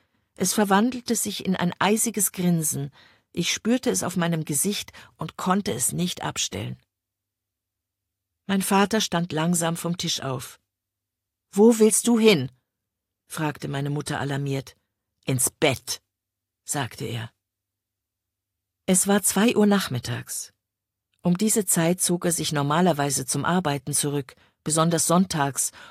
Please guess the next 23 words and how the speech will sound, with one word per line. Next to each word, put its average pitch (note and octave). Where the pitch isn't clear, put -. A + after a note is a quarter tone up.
oder D#3
an C#3+
seinen C3+
schulfreien C#3+
Tagen, E3
und E3
das D3+
bis -
zum -
Abendessen. C#3
Stattdessen G#3+
gähnte G#3
er F#3+
laut, F3+
um F3+
uns F3
zu E3+
beweisen, E3
dass -
er A#2+
tatsächlich D3
müde D3+
war. A#2